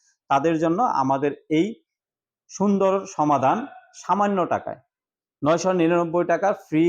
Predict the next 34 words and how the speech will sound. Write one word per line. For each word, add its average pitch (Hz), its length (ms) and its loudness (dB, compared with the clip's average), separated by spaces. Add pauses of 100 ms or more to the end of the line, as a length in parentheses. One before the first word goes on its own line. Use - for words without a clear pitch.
হোম 165 160 0 (100)
ডেলিভারি 139 420 0 (580)
সমগ্র 160 360 -2 (160)
বাংলাদেশ। 147 340 0 (200)
আমাদের 147 300 2
এই 165 100 -2
ফিল্টারটি 165 420 -2
সংগ্রহ 175 220 0
করতে 180 240 -4
আপনাকে 160 220 -8 (220)
এক 185 80 -2 (100)
টাকা 165 140 -2 (100)
অগ্রিম 143 280 -2
প্রদান 127 200 -2 (100)
করতে 113 220 -8
হবে 98 220 -8
না। - 40 -20 (580)
আপনারা 180 300 2 (100)
ডেলিভারি 170 400 2
ম্যানের 160 280 2
কাছ 156 100 0 (100)
থেকে 175 200 -4
আমাদের 147 220 0 (100)
সম্পূর্ণ 190 360 -4 (140)
প্যাকেজটি 175 420 -4 (120)
বুঝে 139 300 -4
পেয়ে 147 180 -2 (420)
তারপরে 131 400 0 (560)
আপনারা 147 340 -2 (460)
আপনাদের 147 400 -2 (480)
টাকা 143 220 0 (280)
পরিশোধ 147 360 -2 (100)
করবেন। 98 260 -6 (440)
তবে 202 200 2